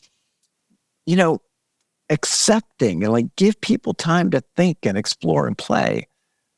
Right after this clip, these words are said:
So anyway, so I'd love to get your sort of reaction to those two trends. You know, as kids get older, what's happening? And over time, what's been happening?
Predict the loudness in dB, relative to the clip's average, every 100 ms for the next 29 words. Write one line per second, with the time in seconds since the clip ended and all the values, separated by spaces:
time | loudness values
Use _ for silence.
0 | _ _ 0 2 2 0 0 0 0 -2
1 | -2 0 0 0 0 0 2 2 0 -4
2 | -4 -2 0 0 0 0 -2 0 -2 -2
3 | -2 0 2 2 0 -2 0 0 2 2
4 | 2 0 2 2 0 0 0 0 -2 -2
5 | -4 -6 _ _ _ _ 0 2 2 0
6 | -2 0 2 2 0 -2 -6 -4 -4 -4
7 | -6 -8 -12